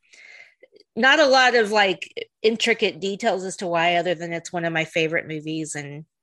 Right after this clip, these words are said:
and I'll give him all the love whenever there's an opportunity, 'cause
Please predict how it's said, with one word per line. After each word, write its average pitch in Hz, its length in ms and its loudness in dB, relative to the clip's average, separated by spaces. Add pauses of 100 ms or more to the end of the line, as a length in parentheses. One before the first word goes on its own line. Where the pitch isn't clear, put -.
(120)
and 156 160 -8
I'll 175 140 0
give 170 240 -6
him 160 200 -4
all 156 120 -6
the 156 100 -8
love 151 340 -8 (520)
whenever 165 340 -2
there's 156 220 -2
an 165 60 -2
opportunity, 151 600 -4
'cause 139 340 -4